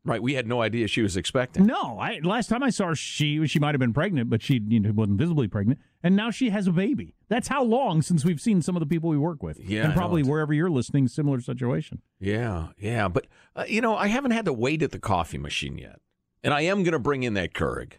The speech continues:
Speaker 1: by the way, 'cause I don't wanna be, uh, breathing in their vid.
Speaker 2: No.
Speaker 1: Um, uh,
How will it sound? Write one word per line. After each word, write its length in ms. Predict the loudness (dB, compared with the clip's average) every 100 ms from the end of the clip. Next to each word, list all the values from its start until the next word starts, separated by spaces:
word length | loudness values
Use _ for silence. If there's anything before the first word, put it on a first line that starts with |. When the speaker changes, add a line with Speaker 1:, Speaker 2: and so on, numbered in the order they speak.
| _
Speaker 1:
by 100 | -2
the 60 | 0
way, 160 | 0 0
'cause 160 | 2
I 80 | 2
don't 80 | 0
wanna 180 | -2 0
be, 340 | -2 -4 -6
uh, 20 |
breathing 460 | -2 0 2 2 0
in 100 | 0
their 140 | -2
vid. 320 | -2 -4 -6 -10 -4
Speaker 2:
No. 320 | 0 2 0 -4 -4
Speaker 1:
Um, 360 | -2 0 -4 -8 _ _ _ -6
uh, 300 | -4 -4